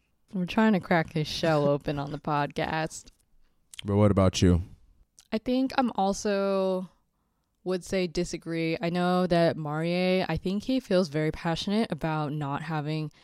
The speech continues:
Speaker 1: like, a whole birthday week. Um, for myself, I would say the same. I don't think I could <laughs> celebrate an entire week, but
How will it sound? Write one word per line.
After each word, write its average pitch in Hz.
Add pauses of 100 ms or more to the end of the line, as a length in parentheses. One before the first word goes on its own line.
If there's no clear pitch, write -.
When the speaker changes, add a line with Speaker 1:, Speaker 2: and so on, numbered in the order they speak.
Speaker 1:
like, 165 (260)
a 165
whole 160
birthday 160
week. 294 (720)
Um, 175 (1200)
for 185
myself, 170 (240)
I 175
would 170
say 160 (1200)
the 180
same. 175
I 170
don't 175
think 180 (260)
I 196
could 185
<laughs> -
celebrate 214
an 185
entire 170
week, 175 (420)
but 220